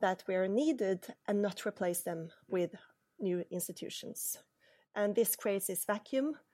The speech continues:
where it's easy for I-, Islamist rebel groups to go in and fill this vacuum. But this modern, this half modernization process has taken place in many different parts,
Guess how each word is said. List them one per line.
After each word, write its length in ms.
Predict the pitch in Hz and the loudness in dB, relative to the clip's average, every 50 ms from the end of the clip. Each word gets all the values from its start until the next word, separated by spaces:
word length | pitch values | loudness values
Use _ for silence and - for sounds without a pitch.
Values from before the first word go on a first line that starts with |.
| _ - _ _ | _ -20 _ _
where 100 | - 214 | 2 2
it's 140 | 214 214 - | 2 2 0
easy 280 | 240 226 220 - - 233 | 0 0 0 2 2 2
for 260 | 226 - 214 202 196 | 2 4 4 4 4
I-, 60 | 196 - - - - _ _ _ - | 2 0 -4 -12 -12 _ _ _ -2
Islamist 560 | 202 - - 202 190 190 190 185 - - - | -2 0 0 0 0 0 -2 -2 -4 -2 0
rebel 220 | - 190 185 196 185 | 0 2 2 2 0
groups 420 | 180 - 175 165 175 180 - - - | 0 -2 -4 -4 -4 -6 -8 -8 -4
to 80 | 202 | 0
go 220 | 190 190 180 175 - | 0 2 2 2 0
in 320 | - 185 180 170 165 170 190 - _ _ _ _ - | 0 -2 -2 -2 -4 -8 -10 -12 _ _ _ _ -4
and 160 | - 196 185 | -2 -2 -2
fill 380 | - - 226 220 220 208 208 185 - - _ _ - | -2 0 2 4 4 4 2 -2 -6 -12 _ _ -4
this 300 | - 185 - - - - | -2 -2 -2 -2 -4 -4
vacuum. 440 | - 180 175 - - - - - - - - - _ _ _ _ _ _ - - - - - - - - - - - - - - | -4 -4 -4 -6 -8 -10 -10 -10 -10 -14 -20 -20 _ _ _ _ _ _ -20 -20 -20 -20 -20 -20 -18 -14 -14 -12 -12 -14 0 6
But 340 | - 302 285 - - - - - - _ _ _ _ _ - - _ - | 6 8 8 6 4 -4 -10 -10 -12 _ _ _ _ _ -20 -14 _ 2
this 220 | 233 330 349 - | 4 4 4 4
modern, 280 | 339 311 262 277 254 254 - - - | 4 4 6 6 4 4 2 2 4
this 200 | 233 262 254 - | 4 4 4 2
half 240 | - - 277 269 - | 2 0 0 0 2
modernization 640 | 277 254 254 247 240 233 - - 214 220 - - 196 | 2 2 4 2 2 0 -2 -2 -2 -2 -2 -4 -4
process 460 | - 190 180 170 - 180 175 - - | -4 -2 -4 -2 -2 -2 -2 -2 -2
has 120 | 196 190 | -2 -2
taken 260 | - 220 208 214 208 | -2 -2 -2 0 0
place 280 | 185 196 196 190 185 - | 2 2 2 2 2 0
in 200 | 208 196 180 185 | -2 -2 0 0
many 180 | 196 208 202 185 | 2 2 2 2
different 320 | 196 185 - 190 180 175 - - - - - - - _ | 0 -2 -4 -6 -8 -8 -10 -16 -20 -20 -20 -20 -20 _
parts, 520 | - - 185 170 156 - - - - - | -8 -4 -4 -4 -4 -4 -6 -6 -6 -6